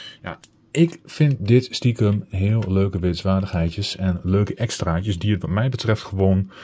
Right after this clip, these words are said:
ja, interessant maken om de wat obscuurdere Transformers te verzamelen en obscuurdere Transformers te hebben. Ja, ik vind dit gewoon een hele, hele mooie con. Het is gewoon een, eh, een, eh,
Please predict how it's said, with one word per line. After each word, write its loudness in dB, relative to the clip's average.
ja, -8
interessant -4
maken -4
om -6
de -6
wat -4
obscuurdere 2
Transformers -4
te -10
verzamelen -6
en -10
obscuurdere -8
Transformers -8
te -12
hebben. -8
Ja, -6
ik -16
vind -2
dit 0
gewoon 0
een 0
hele, 2
hele 2
mooie 0
con. 0
Het -8
is -6
gewoon -8
een, -12
eh, -10
een, -12
eh, -12